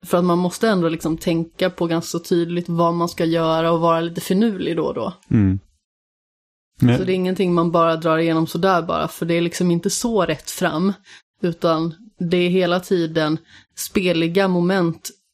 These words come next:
Speaker 1: som kräver på något vis speliga tankebanor.
Speaker 2: Mm. Mm, nej, men det, det är verkligen jättekul, så att, eh, rolig idé. Sen hade jag ju verkligen hoppats att liksom berättelsen skulle liksom ha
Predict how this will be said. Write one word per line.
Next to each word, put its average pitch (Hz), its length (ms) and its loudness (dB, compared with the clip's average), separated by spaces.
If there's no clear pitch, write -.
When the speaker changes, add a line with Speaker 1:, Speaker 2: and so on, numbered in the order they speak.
Speaker 1:
som 165 480 -2
kräver 165 480 0
på 170 140 -6
något 165 320 -4
vis 160 320 -6
speliga 160 680 -2
tankebanor. 175 800 -2
Speaker 2:
Mm. 101 280 2
Mm, 139 180 4
nej, 110 140 2
men 117 140 4
det, 101 300 2
det 107 120 2
är 104 40 4
verkligen 92 280 2
jättekul, 95 360 0
så 95 100 0
att, - 180 -4
eh, 95 160 4
rolig 131 520 4
idé. 127 340 4
Sen 143 160 4
hade 123 220 2
jag 123 60 6
ju 104 60 4
verkligen 85 280 0
hoppats 87 300 0
att 67 140 -4
liksom 73 260 -2
berättelsen 78 480 -2
skulle - 260 -2
liksom - 280 -6
ha 57 340 -2